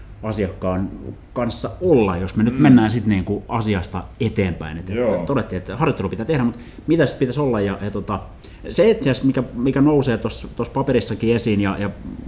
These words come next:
Speaker 1: muistaakseni myös siinä käypähoitosuosituksessa, niin on se, että, että harjoittelu tietysti pitää olla riittävän pitkäkestoista, eli, eli kolme kuukautta olisi se minimi,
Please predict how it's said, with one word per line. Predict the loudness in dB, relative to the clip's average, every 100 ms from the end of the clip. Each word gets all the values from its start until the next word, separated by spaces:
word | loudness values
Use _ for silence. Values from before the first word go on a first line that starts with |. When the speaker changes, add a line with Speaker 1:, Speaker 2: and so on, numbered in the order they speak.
| 0
Speaker 1:
muistaakseni | 4 4 2 0 2
myös | 2 0
siinä | -2 -2
käypähoitosuosituksessa, | 0 0 0 -2 -6 -16 -18 -20 -20 -18 0 2 2 0 -4 -6 -2
niin | 0
on | 0
se, | 0 -4
että, | -4
että | -8 -4
harjoittelu | -2 -2 -4
tietysti | -4 -6
pitää | -4 -2
olla | -2
riittävän | -2 -4 -4 -4 -6 -10 -6
pitkäkestoista, | -6 -4 -4 -2 -4 -4 -10 -8 -8
eli, | -8
eli | -10 -4
kolme | 0 2 0
kuukautta | -2 -2 -4 -6 -8
olisi | -8 -8
se | -4
minimi, | 0 0 0 -4